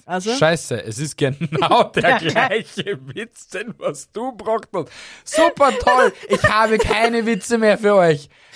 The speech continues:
Speaker 2: Du kleines Arsch.
Speaker 1: Dafür hab ich noch einen für euch. Einen
Speaker 2: Ja, bitte.
Speaker 1: aller, allerletzten.
Speaker 2: Ah.
Speaker 1: Das Weihnachtsfeld, das Weihnachtsfeld.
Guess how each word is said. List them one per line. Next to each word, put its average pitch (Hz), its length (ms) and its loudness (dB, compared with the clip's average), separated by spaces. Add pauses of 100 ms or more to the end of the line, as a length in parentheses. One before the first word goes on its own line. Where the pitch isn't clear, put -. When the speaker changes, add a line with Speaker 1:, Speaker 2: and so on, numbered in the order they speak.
(160)
Speaker 2:
Du 220 160 2 (100)
kleines 202 760 0
Arsch. 208 720 2 (680)
Speaker 1:
Dafür 370 260 4
hab 415 100 -4 (180)
ich - 80 -8
noch 302 140 0
einen 190 340 0
für 156 160 -10
euch. 143 160 -12
Einen 349 140 2
Speaker 2:
Ja, 143 100 2
bitte. - 320 -2
Speaker 1:
aller, 311 240 2
allerletzten. 226 720 0 (180)
Speaker 2:
Ah. 139 380 -6 (1000)
Speaker 1:
Das 233 220 -2
Weihnachtsfeld, 320 880 -2 (160)
das 175 340 -10
Weihnachtsfeld. 165 880 -8